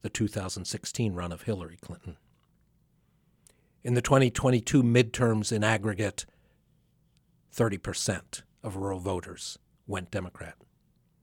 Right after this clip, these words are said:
That means seven out of ten rural people now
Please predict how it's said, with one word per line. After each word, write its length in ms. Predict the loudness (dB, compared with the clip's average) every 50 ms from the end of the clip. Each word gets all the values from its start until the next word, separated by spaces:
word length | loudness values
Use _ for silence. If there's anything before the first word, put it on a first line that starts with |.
| _ _ _ _ -20 -20 _ 0
That 160 | 0 2 4
means 240 | 6 6 6 4 2
seven 600 | 0 -2 -2 2 4 4 6 6 4 0 -2 -4 -6 -4
out 160 | -2 -2 0
of 140 | -2 -4 -2
ten 260 | 0 2 2 2 2
rural 380 | 0 2 2 2 2 2 0 -4
people 380 | -4 -4 -4 -2 -2 -4 -6
now 520 | -6 -4 -4 -2 -2 -2 -2 -2 -4 -6